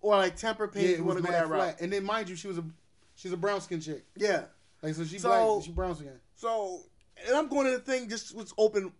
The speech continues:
Speaker 1: open mind. I'm just gonna have fun. We're gonna chill. We'll just have a great time.
Speaker 2: Yeah.
Speaker 1: You know, no pressure.
Speaker 2: And look at some naked girls.
Speaker 1: <laughs> And that's what happened. We just had a great time. But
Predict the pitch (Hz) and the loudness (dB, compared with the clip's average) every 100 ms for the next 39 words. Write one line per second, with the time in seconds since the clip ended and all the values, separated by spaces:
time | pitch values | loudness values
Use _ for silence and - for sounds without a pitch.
0 | - 208 208 190 175 175 185 214 180 165 | -2 -2 0 0 0 2 2 0 0 0
1 | 160 - 170 165 156 160 151 143 170 156 | -2 -2 0 0 0 -2 -2 -4 -2 -2
2 | 147 143 165 147 151 143 147 131 139 135 | -2 -4 -6 -4 -4 -4 -4 -6 -6 -6
3 | 156 147 165 165 160 143 135 143 151 147 | -4 -2 -2 -2 -4 -4 -10 -10 -10 -10
4 | 143 147 139 127 131 120 - 147 165 190 | -10 -10 -12 -12 -14 -14 -12 -8 0 -2
5 | - - 226 240 254 247 262 220 208 202 | -2 -4 4 6 6 6 6 4 0 -4
6 | 208 208 185 156 190 190 233 226 180 127 | 2 2 2 2 2 2 2 4 4 -2
7 | _ _ _ _ _ _ _ - 277 254 | _ _ _ _ _ _ _ -6 -2 2
8 | 214 | 0